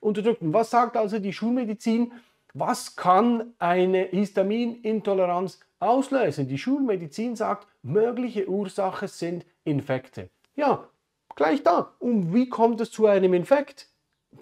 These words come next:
Bei einem geschwächten Immunsystem. Und wo ist das Zentrum unseres Immunsystems? Im Darm. Darm gesund, Mensch gesund. Der Darm ist das Zentrum unseres Immunsystems. Die Immunzellen sind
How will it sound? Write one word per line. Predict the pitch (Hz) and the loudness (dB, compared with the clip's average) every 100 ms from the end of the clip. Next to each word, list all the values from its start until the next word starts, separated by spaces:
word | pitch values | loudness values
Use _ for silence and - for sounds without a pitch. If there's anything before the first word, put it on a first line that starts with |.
| - | 0
Bei | 165 | 2
einem | 151 139 143 151 | 4 4 4 4
geschwächten | 139 120 135 127 - 185 - | 4 4 2 -2 2 2 4
Immunsystem. | 269 277 330 370 381 202 143 - 156 113 101 | 6 6 8 8 6 2 -2 2 2 2 -2
Und | 107 120 | -6 4
wo | 165 | 6
ist | 208 233 | 6 4
das | 247 | -2
Zentrum | - 240 240 254 233 | 4 4 6 4 4
unseres | 240 233 240 226 | 4 2 0 0
Immunsystems? | 240 233 226 220 - 233 220 - _ - | 2 2 2 -2 2 4 2 -2 _ 2
Im | 180 180 175 180 | 4 6 4 2
Darm. | 269 262 170 143 135 | 4 6 6 2 2
Darm | 143 147 156 | 4 4 4
gesund, | 170 - 233 233 220 _ | 2 4 2 2 -4 _
Mensch | 220 277 349 339 | -2 2 2 2
gesund. | 147 - 117 101 - | -2 -2 -6 -4 -6
Der | 139 | -6
Darm | - 120 135 | -2 0 0
ist | 156 - | -2 -2
das | 190 - | -4 0
Zentrum | 147 135 160 170 | 0 0 2 2
unseres | 135 127 170 185 185 - - _ | 2 2 2 2 0 -20 -20 _
Immunsystems. | - 285 370 392 170 147 135 107 - | -2 4 4 4 0 -4 -6 -8 -4
Die | 143 | 0
Immunzellen | 139 147 202 190 170 196 202 - - | 4 4 0 -2 0 0 -2 -10 -16
sind | - 202 202 | 0 0 0